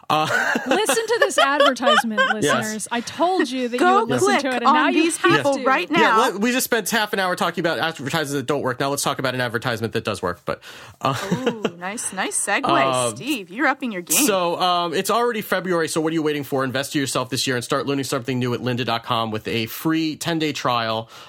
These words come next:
Speaker 1: Uh, Lynda's used by, by millions of people around the world. It has three thousand courses, over three thousand courses on topics like web development, photography,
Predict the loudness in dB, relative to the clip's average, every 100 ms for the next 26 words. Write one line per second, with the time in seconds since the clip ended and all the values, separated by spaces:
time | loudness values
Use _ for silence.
0 | -2 0 0 -2 -2 -2 -2 -2 -2 -2
1 | -2 2 0 0 -4 -4 -4 -2 0 0
2 | 0 0 0 0 -2 -2 -4 -4 -2 -2
3 | -2 -2 -2 -2 -4 -2 -2 -2 -2 -2
4 | -4 -8 -10 0 0 0 -4 -2 -2 -2
5 | -2 -2 -2 -2 -4 0 -2 -2 -4 -2
6 | -2 -2 -2 -2 0 -2 -4 -2 0 0
7 | -4 -4 -4